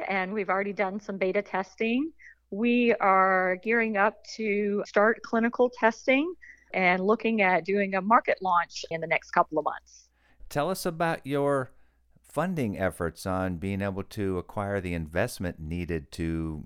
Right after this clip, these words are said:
Speaker 2: make this all happen.
Speaker 1: Right now, we are currently in our, um, pre-seed fundraising round. So we are raising capital, one point five million dollars, to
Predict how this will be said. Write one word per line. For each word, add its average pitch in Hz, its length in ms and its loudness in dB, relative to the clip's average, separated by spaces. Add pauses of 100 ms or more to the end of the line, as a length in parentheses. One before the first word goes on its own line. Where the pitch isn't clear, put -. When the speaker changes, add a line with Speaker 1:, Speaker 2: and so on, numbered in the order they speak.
(120)
Speaker 2:
make 101 200 -4
this 87 180 -6
all 78 160 -2
happen. 95 320 -8 (680)
Speaker 1:
Right 220 180 -2
now, 214 260 0
we 247 220 -2
are 240 80 0
currently 220 720 -4
in 185 300 -10 (140)
our, 170 460 4
um, 160 300 -2
pre-seed 233 580 0 (100)
fundraising 233 480 0
round. 226 320 2 (460)
So 208 300 2
we 233 420 -2
are 190 320 2
raising 190 480 -4
capital, 214 840 4
one 180 260 -4
point 185 220 -6
five 190 280 0
million 202 320 -2
dollars, 214 560 2 (120)
to 175 400 -2